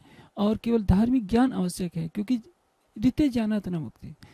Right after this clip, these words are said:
जब तक वास्तविक रूप से परमात्मा का ज्ञान न हो, तब तक किसी को मुक्ति प्राप्त नहीं हो सकती। मूर्ति पूजा एक ऐसी खाई है जिसमें गिरने वाला कभी भी निकल नहीं सकता है। जब इस सृष्टि को पैदा हुए एक अरब छियानवे करोड़ आठ लाख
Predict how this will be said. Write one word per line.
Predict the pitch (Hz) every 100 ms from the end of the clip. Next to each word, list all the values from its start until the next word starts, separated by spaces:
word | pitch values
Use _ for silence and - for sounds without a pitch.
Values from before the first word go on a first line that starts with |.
| - -
जब | 233 262
तक | 320 294
वास्तविक | 220 190 202 - 311
रूप | 269 240
से | 285
परमात्मा | 254 208 196 196 277
का | 254
ज्ञान | 185 220 240
न | 208
हो, | 185 254
तब | - 220
तक | 233
किसी | 220 226
को | 220
मुक्ति | 214 -
प्राप्त | 196 180 170 170
नहीं | 165
हो | 160
सकती। | - - - _ _ _ - - - 220
मूर्ति | 285 302
पूजा | 277 262 277
एक | 233 -
ऐसी | 220 -
खाई | 269 214 214
है | 226
जिसमें | 247 233 233
गिरने | 185 208 226
वाला | 208 202
कभी | 196 190
भी | 196
निकल | 185 165 104
नहीं | 180
सकता | 180 214 -
है। | 180 180 _ _ _ - _ _ _ _ _ _ _ _ _ _ _ -
जब | - 262 247 _ -
इस | 208
सृष्टि | - 285 - -
को | 226 233 262 _ _ _
पैदा | 220 220 233
हुए | 196 202 214
एक | 226 233 202
अरब | 202 202
छियानवे | 202 185 190
करोड़ | 202 208 -
आठ | 185 208 -
लाख | 190